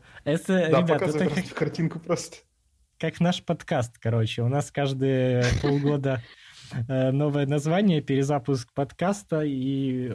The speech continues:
Speaker 1: ну, вот в этот раз все должно пройти хорошо.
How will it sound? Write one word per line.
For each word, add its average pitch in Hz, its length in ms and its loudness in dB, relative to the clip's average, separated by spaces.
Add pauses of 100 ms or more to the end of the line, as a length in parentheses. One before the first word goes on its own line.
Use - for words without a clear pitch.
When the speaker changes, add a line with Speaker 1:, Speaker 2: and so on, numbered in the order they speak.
(360)
Speaker 1:
ну, 131 480 0
вот 131 240 -4
в 175 40 0
этот 202 280 0
раз 156 180 0
все - 280 -4
должно 139 360 0
пройти 131 320 -2
хорошо. 120 540 -2